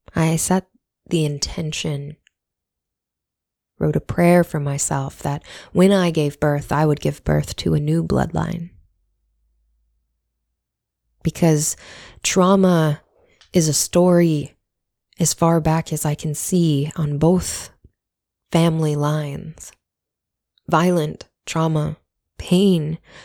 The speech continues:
swept under our skin, passed forward for generations. Don't talk about it, but live it over and over and over and over again.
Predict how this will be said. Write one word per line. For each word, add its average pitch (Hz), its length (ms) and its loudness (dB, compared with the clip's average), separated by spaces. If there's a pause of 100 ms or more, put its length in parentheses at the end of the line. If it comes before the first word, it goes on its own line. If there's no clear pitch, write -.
(100)
swept - 800 -2 (280)
under 190 360 2
our 160 180 -2
skin, 196 720 0
passed - 640 -2
forward 175 720 2
for 156 160 -6
generations. 170 1120 0 (1400)
Don't 160 320 -4
talk - 300 -2
about 175 260 -2
it, - 220 -4
but 160 280 -6
live 160 220 0
it - 300 -8 (640)
over 160 500 0
and 156 300 -4
over 156 480 0
and 151 200 -2
over 151 420 -2
and 151 260 -6
over 180 400 0
again. 160 540 -4